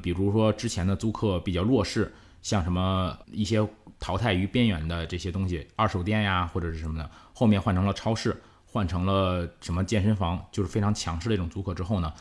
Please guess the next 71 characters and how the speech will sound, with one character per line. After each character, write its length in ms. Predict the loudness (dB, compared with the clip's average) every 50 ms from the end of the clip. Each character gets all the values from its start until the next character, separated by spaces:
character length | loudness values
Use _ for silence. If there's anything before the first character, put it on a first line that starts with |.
| -16 -20 -12 -6
物 180 | 0 2 4 4
业 80 | 4 4
的 80 | 2
价 160 | 0 0 -2
值 120 | -2 -4 -6
都 120 | -6 -6
是 80 | -4 -4
倍 120 | -4 -4
增 200 | -2 -2 -4 -4
的， 100 | -4 -6 -10 -16 -20 -20 -20 -20 -14 -4
短 220 | 2 4 6 6 6
短 200 | 6 6 4 2
几 140 | 0 -4
周 140 | -4 -4 -2
之 100 | -2 -2
内 160 | -2 -2 -4 -4 -6
涨 160 | -6 -4 -4
个 80 | -4
三 200 | -4 -2 0 0
五 80 | 0 -2
十 140 | -4 -6 -4
万， 180 | -4 -4 -4 -6 -10 -20 -20 -6
非 180 | -2 0 2
常 80 | 2 0
非 80 | 0 -2
常 140 | -4 -4
常 180 | -4 -6 -8 -8
见。 160 | -8 -8 -10 -12 -18 -16 -2
商 200 | 2 4 6 6
业 60 | 6
物 160 | 6 6 6 6
业 100 | 6 6
这 120 | 6 6
边 180 | 6 6 4 4
主 180 | 0 -4 -6 -2
要 140 | -2 -2
是 320 | -2 0 2 2 2 2 0 -2 -8 -14
取 220 | -8 -4 -2 0
决 160 | 4 4 4 6
于 80 | 4
它 140 | 4 2 2
的 20 |
租 180 | 2 2 0 0
客 140 | 2 4 4
的 80 | 4
质 180 | 2 2 2 0
量， 160 | 0 0 0 -6 -2 0
租 120 | 2 4
客 120 | 6 6
的 100 | 6 6
质 220 | 6 4 4 6 6
量 180 | 6 6 4
和， 180 | 2 -2 -6 -10 -6
呃， 260 | 0 2 2 4 4 2 4
越 160 | 4 6 6
高 400 | 6 6 6 6 6 6 4 2 -4 -14 -8
越 240 | 2 6 6 6 6
强 340 | 4 0 -2 -2 -2 -2 -2
势， 240 | 0 -2 -2 -2 -4 -10 -20 _ _
它 80 | -2 2
的 120 | 4 4
物 260 | 4 4 2 4 4
业 160 | 6 6 4 2
本 160 | 0 -2 0
身 140 | 2 4 4
的 80 | 4
价 200 | 4 0 -2 -2
值 220 | -2 -4 -8 -8 -10 -8 -4
就 140 | -2 0
越 140 | 2 2 0
高。 200 | 0 -2 -4 -4